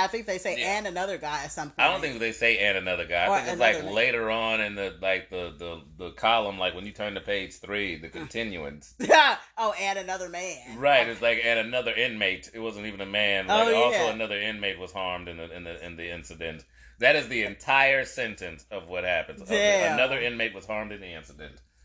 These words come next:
Speaker 2: And they keep it pushing on the John, on the Dahmer.
Speaker 1: Yeah, that's true. 'Cause, yeah, you can't die with somebody that's more famous than you. That's just, you can't.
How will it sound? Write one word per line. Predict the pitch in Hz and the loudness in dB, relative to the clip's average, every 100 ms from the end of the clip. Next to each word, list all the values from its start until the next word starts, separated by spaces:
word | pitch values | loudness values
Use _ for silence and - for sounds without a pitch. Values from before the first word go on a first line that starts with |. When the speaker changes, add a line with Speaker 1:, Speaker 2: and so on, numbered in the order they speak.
| - | -14
Speaker 2:
And | 95 | -2
they | 101 | -2
keep | 92 104 85 | 0 -2 -2
it | 71 | -4
pushing | 107 82 73 67 - | -4 -4 -10 -12 -14
on | 87 | -12
the | 80 | -12
John, | 76 82 76 87 | -8 -6 -6 -10
on | 82 | -12
the | 78 | -6
Dahmer. | 87 73 67 - | -6 -6 -10 -12
Speaker 1:
Yeah, | 196 190 190 190 175 | -4 2 4 4 4
that's | 202 247 - | 0 -4 -8
true. | 233 208 | -6 -6
'Cause, | 185 180 | -6 -8
yeah, | 185 190 | -4 -6
you | 175 240 | -6 -12
can't | - 294 220 151 | -8 -4 -4 -2
die | 170 180 196 | -2 0 0
with | 160 151 | -2 -6
somebody | 160 151 | -8 -6
that's | 139 139 | -6 -8
more | 147 135 | -10 -10
famous | 151 147 127 | -10 -12 -14
than | 127 | -14
you. | 135 | -8
That's | 160 165 - | -6 -6 -8
just, | 160 - - - | -10 -12 -16 -16
you | 160 | -16
can't. | - 180 151 | -12 -14 -14